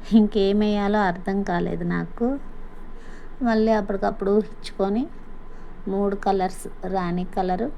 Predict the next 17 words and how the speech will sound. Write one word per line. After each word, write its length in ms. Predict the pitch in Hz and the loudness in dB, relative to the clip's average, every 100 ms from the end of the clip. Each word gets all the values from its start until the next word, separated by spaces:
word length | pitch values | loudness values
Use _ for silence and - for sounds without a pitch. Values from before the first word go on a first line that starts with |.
| - | -2
పసుపు, 560 | 160 160 - - 269 349 - - - - - - - - - - - - | -2 -2 -8 -6 -4 -4 -6 -8 -8 -8 -10 -10 -10 -10 -10 -12 -10 -4
పింక్, 320 | 196 175 - 214 - - - - - - - - | -2 -2 -6 -10 -10 -12 -10 -10 -12 -14 -14 -6
మొత్తం 360 | 214 202 233 226 | -4 2 4 4
మూడు 200 | 220 220 | 2 0
కలర్స్ 400 | 233 226 220 226 | 0 2 0 0
వేసిన 320 | 214 226 214 | 0 0 0
తర్వాత 480 | 202 208 208 214 233 | 0 0 0 0 0
అవి 300 | 196 202 214 | 0 -2 -4
ఏంటో 380 | - 185 196 226 | -2 -2 2 2
మళ్ళీ 460 | 208 196 190 214 208 - - - - - - - - | 2 2 2 2 0 -4 -10 -8 -8 -8 -10 -8 -2
నాకేం 420 | 208 196 214 208 | 0 2 0 2
అనిపించలేదు. 720 | 202 196 208 202 208 185 196 | 0 0 -4 -4 -2 0 0
మళ్ళీ 400 | 240 202 185 202 | 2 2 0 -2
దానిపైన 680 | 208 196 190 185 190 220 277 - - - - - - - - 202 | 0 -2 -2 -2 0 -2 -2 -8 -10 -10 -10 -12 -10 -8 -4 2
గ్రీన్ 300 | 208 202 196 | 6 6 4
కూడా 160 | 190 185 | 0 0
చల్లాను. 680 | 185 170 165 165 190 262 | 0 0 0 0 -2 -2